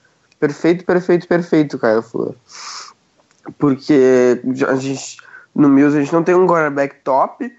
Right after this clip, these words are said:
mas a gente tem um cornerback mais físico. Então, eu, eu acho que do outro lado a gente devia compensar isso com um cornerback mais atleta. Por exemplo,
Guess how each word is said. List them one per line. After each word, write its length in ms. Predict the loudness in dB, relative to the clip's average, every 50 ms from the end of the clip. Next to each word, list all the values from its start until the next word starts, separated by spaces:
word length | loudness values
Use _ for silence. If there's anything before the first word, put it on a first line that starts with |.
| _ _ _ _ _
mas 360 | _ -8 -4 -2 -2 -2 -4 -8
a 40 |
gente 260 | -10 -10 -10 -12 -10 -8
tem 180 | -6 -4 -4
um 220 | -4 -6 -6 -8 -8
cornerback 680 | -4 -6 -4 -4 -4 -6 -6 -6 -6 -6 -6 -8 -6
mais 320 | -6 -4 -4 -4 -8 -12 -14
físico. 680 | -8 -6 -4 -4 -4 -4 -6 -10 -10 _ -12 -12 -12 _ _ _ _ _ _ _ _ -4
Então, 460 | -4 -4 -2 0 0 0 0 0 0 0
eu, 240 | -2 -4 -4 -8 _ _ -4
eu 180 | -2 0 0 0
acho 180 | 0 -4 -8
que 80 | -16 -14
do 120 | -10 -8
outro 280 | -8 -8 -8 -10 -10 -6
lado 240 | -2 -2 -2 -2 -4
a 40 | -8
gente 240 | -10 -10 -14 -14 -14
devia 260 | -14 -10 -8 -8 -8
compensar 680 | -6 -8 -8 -6 -6 -6 -6 -6 -4 -2 0 0 2 0
isso 300 | 0 -2 -4 -8 -18 -18
com 180 | -16 -8 -6
um 260 | -4 -2 -2 -2 -2
cornerback 640 | -2 -2 -4 -4 -4 -6 -8 -4 -4 -4 -4 -4 -6
mais 360 | -4 -2 0 0 -2 -4 -8 _ _ _ _ _ _ _ -8
atleta. 720 | -8 -8 -4 -2 -2 0 0 0 -2 -4 -8 -18 -18 -18 _ _ _ _ _ _ _ _ _ _ -8
Por 100 | -4 -4
exemplo, 640 | -4 -4 -4 -4 -2 -2 -2 -2 -6 -12 -20 -20